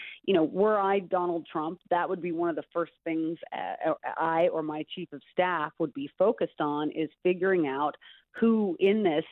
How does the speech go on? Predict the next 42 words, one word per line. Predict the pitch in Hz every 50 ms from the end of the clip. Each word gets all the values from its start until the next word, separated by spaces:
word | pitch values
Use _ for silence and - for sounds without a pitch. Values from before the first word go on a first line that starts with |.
| - -
is, | - 165 160 156 143 -
is | - 165 165 143 131
doing | 135 170 190 202 208 196 190
the | 175 165
leaking, | 151 151 160 196 208 - - 165 147 143 139 - - - - - - -
but | 226 233
also | 269 339 - - 208 180 -
that, | 226 233 247 - - 202 -
because | - - - 247 214 -
that | 254 269 294
might | 220 233 247 240 -
also | - 185 202 214 - - 226 -
involve | - 165 165 156 - 165 170 180 180 175 _ -
some | 165 165 -
wholesale | _ - 175 180 180 - - 165 143 143 131 127 131 123 131 _ _ _ _ _ _ _ _ _ _ _ _ - - -
change | 233 220 214 214 202 190 180 156
and | 156 147 147 - -
sweeping | - 208 208 196 196 180 151 147
out | 147 165 190 202
at | 185 -
this | - 156 143 -
White | 151 143 143 143
House. | 147 147 143 143 - -
Right | 170 170 180 -
now, | 180 170 170 170
they | 165 180 180 - - -
do | 196 214 220 220
have | 214 190 180 147 139 120 - _
a | - -
number | 165 165 165 160 160 156 151 -
of | 147 151 -
rival | - 156 151 156 151 160 -
power | - 151 135 131 139 143 - -
centers | 139 131 131 131 147 160 160 _ -
of | - 156 151
different | - 208 214 - - 208 190 - -
people | - 202 175 - 170 170 170
who | - 170
have | 165 151 147 131
very | - 160 160 180 190
different | 185 - 175 - - 170 - -
agendas | 156 160 147 - 151 143 135 127 - 147 165